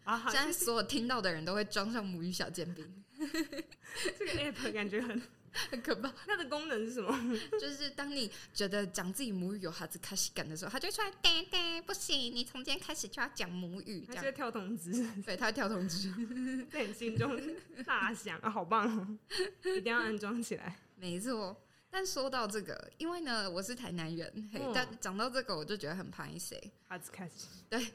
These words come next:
Speaker 2: 就是哈兹卡西。我真是有愧于台南人这个称号。总之呢，就是不知道为什么从小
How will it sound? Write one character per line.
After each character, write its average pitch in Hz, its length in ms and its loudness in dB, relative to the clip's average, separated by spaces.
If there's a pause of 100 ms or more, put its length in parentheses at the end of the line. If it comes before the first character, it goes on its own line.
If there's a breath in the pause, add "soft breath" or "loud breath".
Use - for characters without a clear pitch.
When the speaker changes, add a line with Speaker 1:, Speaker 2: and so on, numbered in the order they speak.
Speaker 2:
就 277 120 -2
是 302 80 6
哈 240 120 0
兹 190 120 -4
卡 185 180 -4
西。 196 160 0
我 202 100 -2
真 277 160 -2
是 349 140 0 (160)
有 208 140 0
愧 254 280 0
于 214 100 -2
台 170 220 -6
南 185 180 -2
人 170 180 -2
这 185 80 -6
个 180 100 -2
称 180 300 -2
号。 185 260 -6 (400 loud breath)
总 220 260 -2
之 285 240 -4
呢， 277 380 -2
就 349 140 -6
是 339 180 0
不 320 80 -8
知 - 240 -16
道 330 140 2
为 330 120 0
什 262 140 0
么 185 120 -2
从 208 300 -2
小 214 260 -2